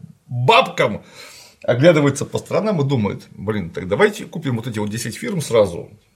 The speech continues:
Ладно, что они похуже, так мы их просто переделаем под наш, э, ход, и у них тоже всё наладится. Мы их просто купим и с-, и станем в десять раз больше». И вот у вас, глядишь, прошло время, и вместо двухсот семидесяти восьми фирм осталось восемь.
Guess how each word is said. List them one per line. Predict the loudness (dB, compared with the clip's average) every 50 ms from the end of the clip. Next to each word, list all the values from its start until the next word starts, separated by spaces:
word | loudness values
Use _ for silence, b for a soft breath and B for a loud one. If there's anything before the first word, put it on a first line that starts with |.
| _ _ _ _ _ _ _ _ _ _ _ _ _ -20 _ _
Ладно, | 4 6 6 6 6 4 0
что | 2 4 4
они | 4 4 2
похуже, | 2 2 2 2 2 0 -2 -2
так | -2 -4 -4 -2
мы | -4 -4
их | -2
просто | -2 -2 -2 -2 -2
переделаем | -2 0 0 2 2 2 4 4 4 0 2
под | 4 4 4 6
наш, | 6 6 6 4 2
э, | -2 -6 -4 -2 0 0 -2 0
ход, | 6 8 8 8 6 2
и | -6 -6 -4 0 0 2 2
у | 2 0
них | 0 -2 -2 0
тоже | 0 0 2 0
всё | 0 0 2
наладится. | 4 6 6 6 6 4 0 -4 -2 -2
Мы | -2 -2
их | 0
просто | 0 0 0 0 -2
купим | -2 0 0 2 4 4
и | 2
с-, | 4 2 2
и | 2 4
станем | 6 6 6 6 6 2
в |
десять | 2 0 0 -2 2 4
раз | 6 6 6 4
больше». | 4 2 2 2 2 0 -2 -2 -2 B B B B B B B B B B B B B 2
И | 8
вот | 10 10 10 10
у | 8 8
вас, | 8 8 8 6 6 4
глядишь, | 0 2 4 4 6 6 6 6 4 4 2 0 4
прошло | 6 6 6 6 8 6 8
время, | 8 8 8 6 8 8 6 6
и | 6 6 4 2
вместо | 2 2 2 2 2 0
двухсот | 0 0 0 0 2 2 2 2 2
семидесяти | 0 -2 0 0 0 0 -2 2 6
восьми | 8 8 8 6 2 -2
фирм | 0 2 2 4 4 4
осталось | 4 6 8 8 8 8 6
восемь. | 4 4 4 4 4 4 2 -2 -4 -6